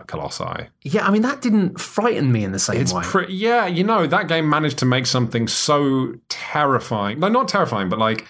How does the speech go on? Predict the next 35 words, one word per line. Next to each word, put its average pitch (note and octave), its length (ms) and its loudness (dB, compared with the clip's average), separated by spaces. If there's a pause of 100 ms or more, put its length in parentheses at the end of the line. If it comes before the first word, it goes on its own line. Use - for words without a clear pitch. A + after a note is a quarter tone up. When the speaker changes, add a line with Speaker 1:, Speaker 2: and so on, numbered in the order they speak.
(220)
Speaker 1:
exciting, A2 840 0
and B2 180 0
in C3 140 2
the A#2 60 2
sense A#2+ 160 0
of A2 80 -2
making A#2 300 0
water B2+ 340 2
exciting. F#2+ 500 -2
And G2+ 160 -2 (220)
when C3 120 0
you're B2+ 100 2
hanging D3 220 2
onto B2+ 320 2
it G#2 120 0
and G#2+ 100 -2
it's - 140 -2
swimming A#2 300 2
down G#2 200 0
through G#2+ 120 -2
the G2+ 80 0
water, G#2 400 0
like, F#2+ 260 -4
that F#3 200 -2
is G2+ 160 -4
such C3 180 -2
an A#2+ 100 2
electric G2 540 -4
moment. A2 400 0
Speaker 2:
Yeah. B2 260 2
Speaker 1:
But A3 60 0
it's - 160 -2
not F4+ 180 4
actually A3+ 400 -2
as D#3+ 600 -2